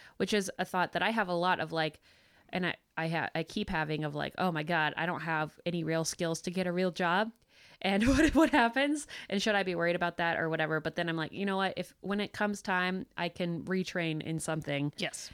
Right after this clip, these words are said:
Speaker 1: And I should just enjoy what I'm doing now." And I have to keep reminding myself of that kind of constantly.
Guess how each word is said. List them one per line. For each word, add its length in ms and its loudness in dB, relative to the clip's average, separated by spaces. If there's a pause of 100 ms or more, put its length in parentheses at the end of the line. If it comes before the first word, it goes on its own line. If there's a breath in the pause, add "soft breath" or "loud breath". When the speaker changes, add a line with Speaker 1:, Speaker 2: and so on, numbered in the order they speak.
Speaker 1:
And 140 -2
I 80 2
should 180 -4
just 200 -4
enjoy 480 0
what 120 -4
I'm 100 -6
doing 220 -6
now." 200 -6 (320 loud breath)
And 120 0
I 80 2
have 200 -2
to 80 -8
keep 280 -6
reminding 380 -2
myself 340 -6
of 120 -4
that 180 -8
kind 180 -8
of 80 -12
constantly. 480 -6